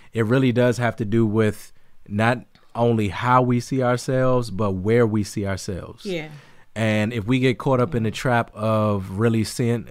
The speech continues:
Speaker 1: what I always talk about this,
Speaker 2: Mm-hmm.
Speaker 1: seeing ourselves as the sum of everything that we've done,
Speaker 2: Been through, yeah.
Speaker 1: instead of where we actually are at that moment,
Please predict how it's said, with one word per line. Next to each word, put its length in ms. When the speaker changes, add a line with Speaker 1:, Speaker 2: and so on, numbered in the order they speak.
Speaker 1:
what 100
I 60
always 360
talk 260
about 220
this, 200
Speaker 2:
Mm-hmm. 80
Speaker 1:
seeing 200
ourselves 480
as 460
the 140
sum 420
of 720
everything 520
that 120
we've 260
done, 280
Speaker 2:
Been 160
through, 180
yeah. 340
Speaker 1:
instead 540
of 560
where 220
we 220
actually 540
are 260
at 140
that 180
moment, 400